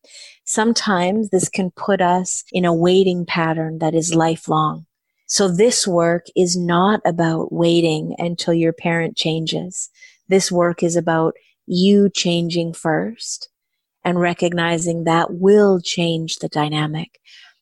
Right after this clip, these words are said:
And Nicole, the truth is for many of my clients, they're not prepared to go back into relationship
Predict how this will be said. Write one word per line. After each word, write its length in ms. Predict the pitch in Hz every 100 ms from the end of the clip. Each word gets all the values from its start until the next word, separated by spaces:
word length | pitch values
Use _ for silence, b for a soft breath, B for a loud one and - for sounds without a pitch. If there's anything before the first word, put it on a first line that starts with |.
| -
And 200 | 208 220 -
Nicole, 380 | 233 233 240 233
the 100 | 226
truth 320 | - 247 233
is 180 | 240 220
for 160 | - 214
many 340 | 202 226 294
of 140 | 277
my 160 | 214 180
clients, 760 | - 180 165 165 170 170 - - B B B B
they're 360 | 180 202 214 214
not 340 | 202 202 -
prepared 760 | - - - 202 220 214 185
to 80 | -
go 180 | - 175
back 280 | 165 175 175 -
into 520 | 185 190 196 196 -
relationship 880 | 180 180 170 175 - 196 - 220 254